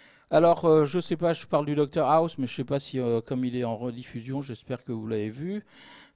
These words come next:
Comme ça, ça me permet de, de l'utiliser comme, euh, analogie, comme exemple. Mais donc, dans ce feuilleton où des, des médecins d'un, d'un service de médecine interne tombent à chaque fois sur des cas extraordinaires, donc vous passez quarante minutes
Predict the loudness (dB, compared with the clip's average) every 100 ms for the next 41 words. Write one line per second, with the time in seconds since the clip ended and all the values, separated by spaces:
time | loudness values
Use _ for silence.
0 | -6 -6 -2 -2 -2 -4 -4 -2 -4 -4
1 | -6 -8 -8 -8 -10 -8 -8 -4 -6 -6
2 | -8 -8 -8 -4 0 2 2 0 -2 -6
3 | -8 _ -20 -20 _ -6 -2 -2 0 -2
4 | -2 -4 -8 -12 _ _ _ _ _ _
5 | -6 0 4 2 0 -2 -2 0 -2 0
6 | -2 -2 -2 0 -2 -4 -6 -6 -6 -6
7 | -4 -4 -2 -4 -8 -16 -20 -20 -8 -6
8 | -4 -2 0 0 -2 -2 -2 -2 -2 -2
9 | -2 -6 -6 -6 -8 -6 -6 -6 -8 -8
10 | -6 -4 -6 -10 _ -20 _ -4 -4 -2
11 | -4 -2 -4 -2 -2 -2 -4 -6 -6 -8
12 | -8 -6 -4 -4 -6 _ -20 -20 -20 _
13 | 2 2 2 -2 0 0 0 -4 -10